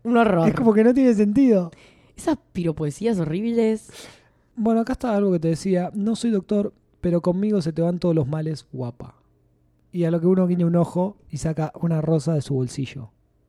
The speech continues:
Speaker 1: No.
Speaker 2: Tenemos para todos los gustos, para feas, para gordas, para hombres.
Speaker 1: Germán.
Speaker 2: Para li-, bueno, es, eh, te estoy leyendo el listado para San Valentín. Groseros.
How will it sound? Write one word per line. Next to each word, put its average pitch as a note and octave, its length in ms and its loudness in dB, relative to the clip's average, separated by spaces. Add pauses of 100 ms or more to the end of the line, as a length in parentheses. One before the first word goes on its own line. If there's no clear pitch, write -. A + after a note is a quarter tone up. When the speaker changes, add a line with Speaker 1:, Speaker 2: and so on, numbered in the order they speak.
Speaker 1:
No. D3 240 -8 (280)
Speaker 2:
Tenemos A#3 440 2
para D#3 200 -2
todos A#3 120 0
los F#3+ 80 2
gustos, G#3+ 260 -2
para D#3 200 -6
feas, A3+ 220 -2
para E3+ 180 -6
gordas, F#3+ 300 -2
para D#3+ 200 -4
hombres. E3 420 -4 (480)
Speaker 1:
Germán. G3 840 2
Speaker 2:
Para E3 200 0
li-, E3+ 140 -2 (320)
bueno, G3+ 400 -2
es, G3 60 0 (120)
eh, D#3 160 -10 (180)
te G3 100 0
estoy A#3 180 -2
leyendo A#3 260 0
el G3 80 4
listado F3 600 2 (340)
para D#3 160 -2
San D#3+ 180 -4
Valentín. D#3+ 600 -2 (920)
Groseros. E3 880 -2